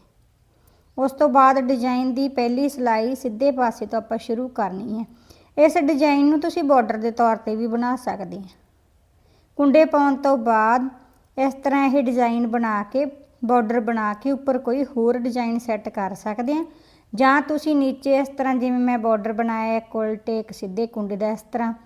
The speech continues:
ਕੋਈ ਵੀ ਬਾਰਡਰ ਬਣਾ ਕੇ ਉੱਪਰ ਇਸ ਡਿਜ਼ਾਈਨ ਨੂੰ ਸੈੱਟ ਕਰ ਸਕਦੇ ਹਾਂ। ਤੁਹਾਡੀ ਆਪਣੀ ਮਰਜ਼ੀ ਹੈ। ਤੇ ਚਲੋ ਫਿਰ ਸ਼ੁਰੂ ਕਰਦੇ ਹਾਂ ਆਪਾਂ ਇਸ ਡਿਜ਼ਾਈਨ ਨੂੰ।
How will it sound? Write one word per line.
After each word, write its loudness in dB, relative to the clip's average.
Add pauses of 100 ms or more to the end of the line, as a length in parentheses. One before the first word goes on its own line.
(360)
ਕੋਈ 4
ਵੀ 0
ਬਾਰਡਰ 2
ਬਣਾ -2
ਕੇ -6
ਉੱਪਰ -6
ਇਸ -6
ਡਿਜ਼ਾਈਨ -8
ਨੂੰ -8
ਸੈੱਟ -8
ਕਰ -10
ਸਕਦੇ -6
ਹਾਂ। -2
ਤੁਹਾਡੀ 0
ਆਪਣੀ -6
ਮਰਜ਼ੀ -8
ਹੈ। -18 (720)
ਤੇ 4
ਚਲੋ 2
ਫਿਰ 2
ਸ਼ੁਰੂ -2
ਕਰਦੇ 0
ਹਾਂ -2
ਆਪਾਂ -4
ਇਸ -8
ਡਿਜ਼ਾਈਨ -4
ਨੂੰ। -2